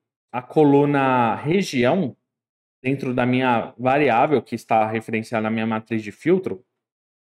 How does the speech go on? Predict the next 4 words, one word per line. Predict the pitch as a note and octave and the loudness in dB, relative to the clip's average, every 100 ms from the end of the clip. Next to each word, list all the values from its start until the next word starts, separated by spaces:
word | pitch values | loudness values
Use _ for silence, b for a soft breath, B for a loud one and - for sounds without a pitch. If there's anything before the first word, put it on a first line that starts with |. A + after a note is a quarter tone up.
| _ _ _ _ _ _ - | _ _ _ _ _ _ -6
ela | C3 D3 D3+ | 0 2 2
não | D3+ G#3+ | 2 0
seja | - - F#3 G3+ A3 | 0 2 2 4 2
igual, | D#3 C#3 D#3+ B3+ C4 | 4 4 4 2 -4